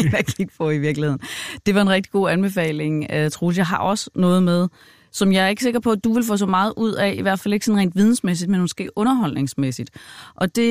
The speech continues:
øh, er den blog, der hedder Wait But Why, som jeg er meget begejstret for. Jeg har også talt med ham, øh, der driver den, og, øh, han har altså, jeg tror faktisk, han har sådan noget over en million på sit, øh, nyhedsbrev. Han, han er virkelig, virkelig blevet stor, og det er han blandt andet blevet, fordi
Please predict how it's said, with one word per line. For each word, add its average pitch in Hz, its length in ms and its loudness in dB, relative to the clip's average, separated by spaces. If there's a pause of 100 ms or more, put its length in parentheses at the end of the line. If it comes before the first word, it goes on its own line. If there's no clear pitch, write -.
øh, 170 580 0
er 180 260 0
den 202 200 -2
blog, 196 260 0
der 214 60 -2
hedder 180 160 2
Wait 170 260 0
But 185 120 -2
Why, 147 300 0
som 180 200 -2
jeg 170 240 0
er 165 120 -2
meget 160 300 -2
begejstret 190 420 -4
for. 160 120 -4
Jeg 160 180 -2
har 165 180 -4
også 170 140 -6
talt 180 300 -4
med 160 100 2
ham, 156 280 0
øh, 151 460 -4 (160)
der 151 80 2
driver 190 400 0
den, 151 200 0 (480)
og, 165 360 2
øh, 156 120 0
han 165 160 2
har 185 200 0
altså, 160 360 -2 (440)
jeg 160 80 -4
tror 170 180 0
faktisk, 180 280 0
han 151 80 2
har 160 180 2
sådan 165 100 -4
noget 170 160 0
over 170 180 2
en 160 120 4
million 165 400 0
på 165 100 -4
sit, 156 260 -4
øh, 147 160 2
nyhedsbrev. 151 640 0
Han, 143 220 0
han 147 240 0
er 156 80 0
virkelig, 170 540 -2
virkelig 156 340 -2
blevet 147 180 -2
stor, 196 320 0
og - 100 -6
det 165 80 -2
er 170 60 2
han 180 120 2
blandt 170 180 0
andet 185 240 0
blevet, 180 320 0
fordi 185 380 -2